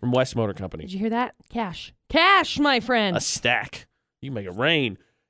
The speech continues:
Speaker 1: Get signed up, Utah's V F X dot com, the Cash Value Media Group bracket competition. Another chance to win. We've got, uh, another pair of tickets to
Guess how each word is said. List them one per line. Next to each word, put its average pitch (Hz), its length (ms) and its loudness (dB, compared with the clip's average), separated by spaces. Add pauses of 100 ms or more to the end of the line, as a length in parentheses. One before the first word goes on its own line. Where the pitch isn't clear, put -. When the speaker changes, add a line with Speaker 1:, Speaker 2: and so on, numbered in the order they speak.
(140)
Speaker 1:
Get 220 260 2
signed 214 280 2
up, 190 160 0
Utah's 185 400 2
V 170 200 0
F 170 180 0
X 160 220 0
dot 151 280 0
com, 147 240 -2
the 123 80 -10
Cash 143 260 0
Value 139 160 0
Media 127 140 -4
Group 120 240 -8
bracket 117 340 -2
competition. 135 500 -2
Another 254 180 4
chance 214 360 0
to 196 80 2
win. 185 340 0 (360)
We've 151 240 -2
got, 165 300 2
uh, 156 80 4
another 147 320 2
pair 170 200 2
of 147 80 -4
tickets 175 380 0
to 156 280 0